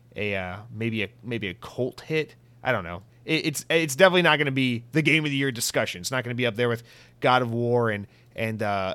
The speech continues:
Elden Ring, but it's definitely gonna be one of those games where a lot of critics are gonna just gush about what a, what a special game this was. And I am excited to give it a try, just to give it its, you know, its, its, its fair, its fair chance, and as well just to see what the fuss is about. I do feel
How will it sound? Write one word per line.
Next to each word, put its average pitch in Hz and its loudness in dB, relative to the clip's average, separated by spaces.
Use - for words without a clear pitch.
Elden 135 0
Ring, 107 -6
but 110 -2
it's 104 -8
definitely 127 -2
gonna 123 -2
be 120 -4
one 120 -2
of 113 -2
those 113 -4
games 113 -6
where 104 -2
a 92 -6
lot 120 4
of 113 -4
critics 113 -4
are 107 -6
gonna 107 -6
just 110 -8
gush 113 2
about 107 -2
what 110 -2
a, 104 -4
what 120 -2
a 104 -2
special - -4
game 104 -6
this 101 -10
was. 95 -8
And 104 -12
I - -2
am 226 2
excited 214 0
to 202 -4
give 196 4
it 196 4
a 185 2
try, 175 4
just 143 -2
to 139 -2
give 131 0
it 127 0
its, 120 -4
you 127 -6
know, 104 -2
its, 101 -4
its, 107 -10
its 104 -10
fair, 110 -2
its 113 -10
fair 107 -4
chance, 160 -4
and 107 -8
as 113 -6
well 117 0
just 104 -6
to 107 -4
see - -6
what 110 -6
the - -12
fuss - -4
is 113 -8
about. 110 0
I 104 -2
do 107 -8
feel 104 -6